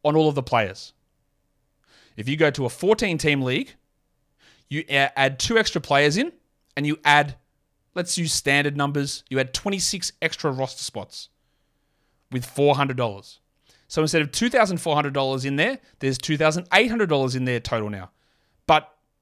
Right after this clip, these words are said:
I know you've added extra roster spots, but what that means is all that extra money, it gets pumped into the top end guys. So the prices of those top end players might bump five or six dollars.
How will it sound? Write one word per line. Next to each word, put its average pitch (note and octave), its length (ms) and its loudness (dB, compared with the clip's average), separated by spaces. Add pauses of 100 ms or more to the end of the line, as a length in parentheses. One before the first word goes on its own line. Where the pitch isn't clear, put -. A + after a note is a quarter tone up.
(160)
I D#3 60 0
know F#3 60 2
you've E3 180 4
added D3+ 180 4
extra C3+ 280 -4
roster F#3 260 -2
spots, - 400 -8 (380)
but C3+ 80 -10
what F3 160 2
that E3+ 180 4
means D3 300 -2
is B2+ 60 -6
all G3+ 260 -2
that F#3+ 200 2
extra D#3 280 -4
money, B2+ 400 0 (520)
it A#2+ 120 -10
gets - 160 -4
pumped F3+ 340 -4
into F3 140 -6
the D3 80 -4
top D3 300 -2
end C#3 180 0
guys. - 420 -8 (720)
So D3+ 220 0
the C3+ 80 -6
prices D3+ 840 0
of C#3+ 340 2
those B2 220 0
top G2 200 -10
end G2+ 160 -10
players A#2+ 240 -8
might F#3+ 240 -2
bump G3 340 0
five A#2+ 320 2
or G#2+ 80 -8
six - 240 -10
dollars. G2 420 -10